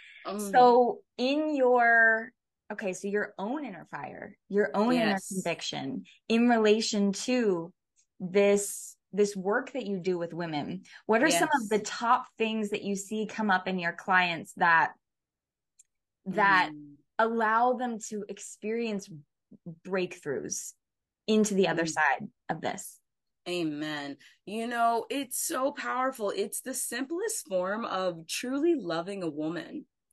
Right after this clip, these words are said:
Speaker 2: Mm.
Speaker 1: until she flourishes.
Speaker 2: Mm.
Speaker 1: 'Cause women are created to flourish. Like,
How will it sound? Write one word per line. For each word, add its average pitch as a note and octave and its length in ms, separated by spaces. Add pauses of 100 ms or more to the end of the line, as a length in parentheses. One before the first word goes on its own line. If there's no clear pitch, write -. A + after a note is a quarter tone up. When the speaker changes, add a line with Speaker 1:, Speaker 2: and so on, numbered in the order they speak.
(220)
Speaker 2:
Mm. E3+ 460 (380)
Speaker 1:
until A3+ 420
she F#3+ 300
flourishes. - 1120 (180)
Speaker 2:
Mm. G3 160
Speaker 1:
'Cause G3 160
women D4 380
are G#3+ 240
created C4 800
to A#3+ 200
flourish. A4 720
Like, F3+ 240